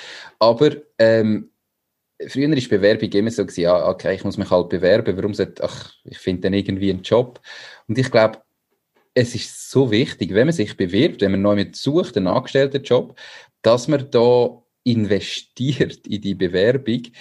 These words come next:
Das Einzige, was ich kann passieren, ist, dass ich einen Job finde, wo ich vielleicht ein bisschen mehr verdiene wie normal und dass mir das auch, oder wo mir mehr Spass macht,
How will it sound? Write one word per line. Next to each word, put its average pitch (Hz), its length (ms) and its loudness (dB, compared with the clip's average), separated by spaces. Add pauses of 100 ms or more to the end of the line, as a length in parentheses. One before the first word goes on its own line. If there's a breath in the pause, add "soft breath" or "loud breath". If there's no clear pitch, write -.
(200 loud breath)
Das 110 120 4
Einzige, 131 280 0
was 113 120 6
ich 113 60 -4
kann 98 140 2
passieren, - 300 -2
ist, 127 120 -6
dass 101 140 -2
ich 104 140 -6
einen 87 140 -6
Job 113 260 0
finde, 135 240 0
wo 104 60 2
ich 101 100 -2
vielleicht 95 240 -2
ein 104 40 -8
bisschen 101 200 -4
mehr 117 200 -2
verdiene 135 400 -2
wie 110 80 0
normal 98 500 2
und 107 180 -6
dass 117 120 -6
mir 101 100 -2
das 104 160 0
auch, 98 280 2
oder 101 180 -2
wo 98 80 0
mir 95 100 -2
mehr 117 220 0
Spass - 340 0
macht, 127 240 -4